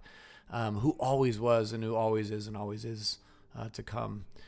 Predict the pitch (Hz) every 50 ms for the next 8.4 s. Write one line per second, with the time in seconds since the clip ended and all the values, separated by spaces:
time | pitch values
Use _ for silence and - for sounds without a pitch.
0 | - - - - - - - 131 131 127 123 120 131 175 190 185 226 190 151 135
1 | 135 139 131 127 123 120 120 - - - 151 139 123 117 113 117 110 - - 120
2 | 110 107 98 104 104 107 104 95 92 - - 104 95 92 117 120 120 110 107 127
3 | 135 143 151 147 135 127 123 120 113 113 113 113 107 104 104 104 113 120 120 120
4 | 113 117 123 113 113 113 117 135 160 151 156 147 139 127 110 104 117 113 104 -
5 | - - - - - 151 143 135 127 120 113 110 101 107 117 143 160 147 120 120
6 | 151 156 127 120 117 104 104 101 95 101 120 107 104 104 101 110 131 151 160 147
7 | 139 131 117 107 113 113 107 104 101 110 117 131 139 143 131 117 113 101 101 98
8 | 90 87 87 87 85 82 82 85